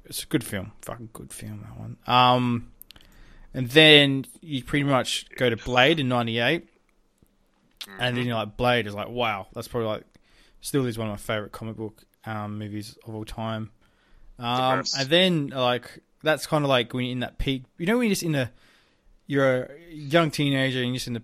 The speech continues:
Speaker 1: you're in the stride of your pubescence and you're just loving life and you just see all these cool action films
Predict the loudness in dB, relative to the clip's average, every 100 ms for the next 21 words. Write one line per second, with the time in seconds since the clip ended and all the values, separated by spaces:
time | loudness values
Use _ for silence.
0 | -10 -4 -2 -2 -4 -6 0 4 4 4
1 | 0 -4 -6 -4 -4 -4 -8 -10 -10 -6
2 | -4 -4 -6 -2 0 0 0 0 0 -2
3 | -4 -4 -4 -4 -2 -2 -4 -4 0 0
4 | -2 -6 -6 -6 -6 -8